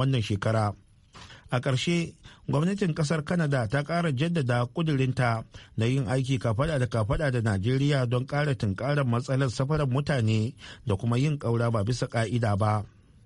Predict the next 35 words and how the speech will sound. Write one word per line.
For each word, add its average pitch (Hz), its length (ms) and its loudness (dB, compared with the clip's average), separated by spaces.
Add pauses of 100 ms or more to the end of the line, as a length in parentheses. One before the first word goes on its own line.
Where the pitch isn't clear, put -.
(500)
Jakadan 120 460 0
kasar 113 360 -2
Canada 117 500 0
a 110 60 0
Najeriya, 117 720 2
Mister 120 400 0
Jamie 131 420 2
Christophe, 117 640 -2 (440)
wanda 127 300 2
ke 117 200 0
bayyana 127 380 2
hakan 113 380 0
yayin 113 360 2
da 131 80 0
yake 135 240 0
magana 113 500 2
a 101 60 0
wani 123 220 2
taron 117 320 0
haɗin 127 320 0
gwiwa 120 320 2
tsakanin 117 540 0
Najeriya 131 520 0
da 104 80 0
Canada 110 540 0 (440)
don 113 160 0
ƙarfafa 123 500 0
matakan 117 480 0
haɗin 123 320 0
kai 120 380 0 (220)
na 123 160 0
tunkarar 127 520 0
kalubalen 123 560 2
safarar 131 380 0
mutane. 110 600 2